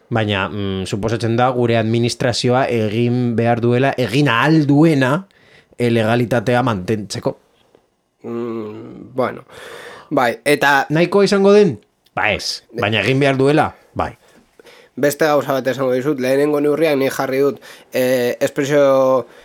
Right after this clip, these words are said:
Speaker 2: eh, askatasuna eta espresio eskubidea, baina beste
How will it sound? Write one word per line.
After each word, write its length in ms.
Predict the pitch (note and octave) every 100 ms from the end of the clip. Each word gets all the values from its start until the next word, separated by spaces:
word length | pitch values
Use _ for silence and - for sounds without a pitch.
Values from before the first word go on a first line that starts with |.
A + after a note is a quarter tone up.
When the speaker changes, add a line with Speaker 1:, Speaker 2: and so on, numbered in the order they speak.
| -
Speaker 2:
eh, 380 | - B2 B2 A#2+
askatasuna 720 | - C3 D3 C3+ C#3 D3+ D#3
eta 140 | D#3+ A#2
espresio 300 | - B2+ C3
eskubidea, 440 | - C#3 B2+ C#3
baina 240 | D#3+ C3 A#2
beste 420 | A#2 - C3+